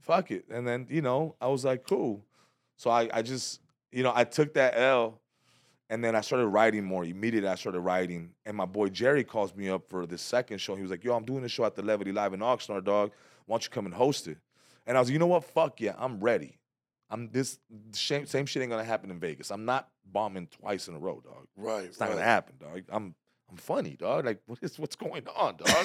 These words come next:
Speaker 2: <laughs>
Speaker 1: What's going on? This, this can't be, dog,
Speaker 2: Dog,
Speaker 1: right?
Speaker 2: this
Speaker 1: This can't fucking be, dog.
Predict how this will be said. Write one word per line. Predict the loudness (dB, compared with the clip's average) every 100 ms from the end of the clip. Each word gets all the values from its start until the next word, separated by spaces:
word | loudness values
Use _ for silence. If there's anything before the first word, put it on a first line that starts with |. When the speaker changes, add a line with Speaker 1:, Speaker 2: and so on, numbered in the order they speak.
| 2 6
Speaker 2:
<laughs> | 6 6 4 8
Speaker 1:
What's | 8 12 12 12 8 8
going | 10 10 8
on? | 6 6 4
This, | 4 2 -2 -10 -4
this | -2
can't | 4 4 4 4
be, | 4 4
dog, | 4 8 8 10
Speaker 2:
Dog, | 6 6
Speaker 1:
right? | 2
Speaker 2:
this | 0 -10 -14 -18 -20 _
Speaker 1:
This | 2 4
can't | 6 8 8
fucking | 8 8 8 4 -4 -2 2
be, | 6 6 6
dog. | 8 10 10 10